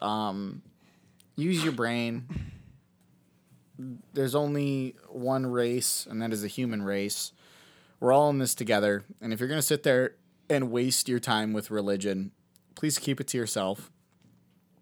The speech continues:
Please keep it holy in your home and le-, leave the rest of us alone.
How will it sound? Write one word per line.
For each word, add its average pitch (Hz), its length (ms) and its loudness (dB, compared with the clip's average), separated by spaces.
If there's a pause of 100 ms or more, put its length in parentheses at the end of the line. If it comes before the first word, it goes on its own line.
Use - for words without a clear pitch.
(320)
Please 139 340 2 (440)
keep 175 200 0
it 151 80 2
holy 143 360 6
in 131 80 0
your 127 100 0
home 117 600 0
and 107 280 -2
le-, 117 460 0
leave 131 240 0
the 127 80 2
rest 113 300 4
of 104 80 0
us 101 160 -2
alone. 90 520 -2